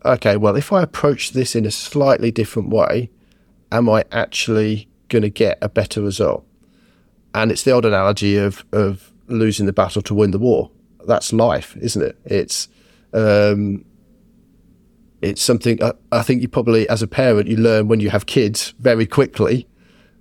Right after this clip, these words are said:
the, the games you play with kids to, to get what you want. Well, that applies to life in general for everybody. We're all big kids, small kids, uh, business kids, trainer kids, all of those different types of people.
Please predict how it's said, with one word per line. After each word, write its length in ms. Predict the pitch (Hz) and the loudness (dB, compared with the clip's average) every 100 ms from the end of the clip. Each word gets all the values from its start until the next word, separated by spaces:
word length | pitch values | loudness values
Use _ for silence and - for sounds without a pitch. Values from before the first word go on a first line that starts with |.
| _ | _
the, 340 | 120 110 107 101 | 2 2 2 0
the 180 | 123 113 | -2 0
games 400 | - 120 120 104 | 2 2 2 2
you 80 | 117 | 0
play 300 | - 117 113 | 2 2 2
with 180 | 107 - | -2 -2
kids 520 | 131 107 117 - - - | 0 0 -2 -8 -10 -4
to, 280 | 123 110 82 | 2 2 2
to 180 | - | -2
get 340 | 113 120 113 - | 0 0 0 0
what 260 | 120 107 | 2 2
you 180 | - 120 | 0 -2
want. 320 | 113 107 120 | 2 2 2
Well, 180 | 120 113 | 2 2
that 200 | 113 131 - | 2 -2 -4
applies 440 | - - 123 104 | -6 0 0 0
to 100 | - | -2
life 320 | 104 120 104 | 2 2 2
in 100 | 101 | -4
general 380 | 98 123 110 80 | 0 2 2 -2
for 180 | 104 - | -6 -2
everybody. 580 | 120 117 110 - - - | -2 0 -2 -2 -4 -8
We're 220 | 123 113 | -4 0
all 320 | 117 123 117 110 _ _ _ _ | 4 4 2 -2 _ _ _ _
big 220 | 127 123 | 0 0
kids, 260 | - 123 - | -2 -2 -2
small 320 | - 117 120 | 0 2 2
kids, 580 | - 117 117 113 - - _ _ _ _ - | 2 2 2 -2 -8 -10 _ _ _ _ -8
uh, 300 | 110 107 104 | -2 0 -2
business 520 | 92 - 120 - 110 | -2 0 0 0 -4
kids, 580 | - 123 123 123 - - _ _ _ _ _ _ _ _ | 0 0 0 -2 -8 -10 _ _ _ _ _ _ _ _
trainer 400 | - 123 123 120 | -4 0 2 0
kids, 380 | - 127 117 - | 0 0 0 0
all 160 | 127 117 | 2 4
of 80 | |
those 220 | 107 113 - | 4 2 0
different 300 | 107 107 92 | -6 -6 -2
types 240 | 110 - | 0 -2
of 60 | 104 | -2
people. 460 | 120 113 87 76 | -2 0 -2 -4